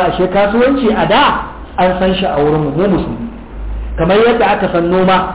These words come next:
da sauran sana'o'in hannu a wurin mu, mu musulmi. Ashe ba a wannan ɓangare na wannan ƙasa da musulmi suke da rinjaye ne aka yi fitattun ƴan kasuwan da duniya ta san ƴan kasuwa ne ko masu kuɗi ba?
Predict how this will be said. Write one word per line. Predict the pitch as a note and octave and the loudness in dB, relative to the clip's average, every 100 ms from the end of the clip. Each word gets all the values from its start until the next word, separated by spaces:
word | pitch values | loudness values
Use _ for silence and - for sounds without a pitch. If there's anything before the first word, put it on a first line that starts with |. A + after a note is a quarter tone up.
| - - - D3+ | -10 -14 -10 -6
da | D#3 | 0
sauran | F3+ F#3+ F#3 | 2 2 2
sana'o'in | G3 G3 G3 F#3+ F#3 | 2 2 2 2 0
hannu | F#3 F#3 | 0 0
a | E3 | 2
wurin | E3 F#3 | 2 2
mu, | D#3 | 2
mu | E3+ D#3 | 0 0
musulmi. | - B2+ - - - - - - - - - - - - - - - - - - - - - - - - - - - - - - - | -2 -6 -8 -10 -14 -14 -16 -16 -18 -20 -20 -18 -18 -18 -20 -20 -18 -18 -18 -20 -18 -18 -18 -18 -18 -18 -18 -18 -20 -20 -18 -12 -8
Ashe | - A3 | 0 2
ba | A#3+ A3 | 4 4
a | F#3+ | 4
wannan | B3+ D4+ C4+ E3+ - - - - | 4 4 2 0 -4 -12 -10 0
ɓangare | C4+ B3+ B3 A#3 D3+ - - - - - - - - - | 2 4 4 4 2 -2 -10 -16 -18 -20 -20 -20 -18 -6
na | E3 | 2
wannan | A3+ C4 B3+ A3+ | 4 4 4 4
ƙasa | B3 A3+ A3+ A3+ | 2 2 4 4
da | G3 | 2
musulmi | F#3 F3+ F#3 F#3+ A3+ A3+ | 0 0 0 2 2 2
suke | - A3 | 2 2
da | F#3 | 4
rinjaye | G3 A#3 A#3+ B3 A#3 G3+ | 4 4 4 4 4 4
ne | C4+ C4+ - - - - - - - - | 4 2 -2 -10 -14 -18 -18 -18 -20 -6
aka | A3+ A#3 A3 | 0 2 2
yi | A3 | 2
fitattun | G#3+ - E3+ G#3+ A#3+ A#3 | 0 0 0 2 0 2
ƴan | B3+ B3+ | 2 2
kasuwan | A#3 G3+ E3+ A3 A#3+ A#3+ | 2 2 2 2 4 4
da | G#3+ | 2
duniya | - A3 A3+ A#3 G3 | 2 2 4 4 4
ta | G3+ | 2
san | G#3 A3 | 2 2
ƴan | A#3 A#3 | 2 2
kasuwa | G3+ F3 G#3 | 2 4 4
ne | G#3+ G#3 | 4 2
ko | G#3+ | 2
masu | G3 - | 2 2
kuɗi | G3+ | 0
ba? | G#3 | 2